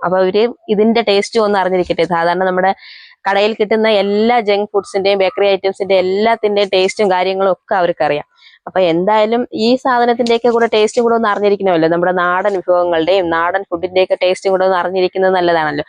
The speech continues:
അപ്പൊ അങ്ങനെ അത് കരുതി ഞാൻ വാങ്ങിച്ചതാണ് കേട്ടോ. അതുമല്ല, ചൂട് കാലത്ത് കഴിക്കാൻ പറ്റിയ നല്ലൊരു സാധനമാണ് കേട്ടോ ഇത്. കാരണം നമ്മുടെ ശരീരം പെട്ടെന്നൊന്ന് തണുപ്പിക്കാനൊക്കെ പറ്റിയ ഐറ്റം ആണെന്നൊക്കെയാണ് ഞാൻ ഇത് കേട്ടിട്ടുള്ളത്. പിന്നെ ഞാൻ പറഞ്ഞല്ലോ, കൊച്ചിലേക്ക് എനിക്കിത് അമ്മൂമ്മ, ആ,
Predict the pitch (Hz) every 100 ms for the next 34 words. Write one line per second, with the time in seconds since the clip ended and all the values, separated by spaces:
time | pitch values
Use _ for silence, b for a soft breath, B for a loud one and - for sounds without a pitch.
0 | B B B 247 233 247 262 262 240 233
1 | 254 220 208 220 196 175 175 175 156 165
2 | 175 196 208 247 254 226 226 254 240 220
3 | 214 226 190 190 214 214 190 208 190 180
4 | 196 196 170 165 160 156 156 156 151 156
5 | B B B - 208 214 226 214 202 202
6 | 214 214 202 208 220 202 - - 240 220
7 | 214 214 - 190 190 220 214 202 196 208
8 | 202 190 _ - 226 220 - 190 180 196
9 | 180 175 175 175 175 175 170 175 - 165
10 | 175 175 156 151 180 285 B B B 262
11 | 269 311 269 254 233 220 214 208 220 214
12 | 214 202 202 208 202 185 190 196 196 -
13 | -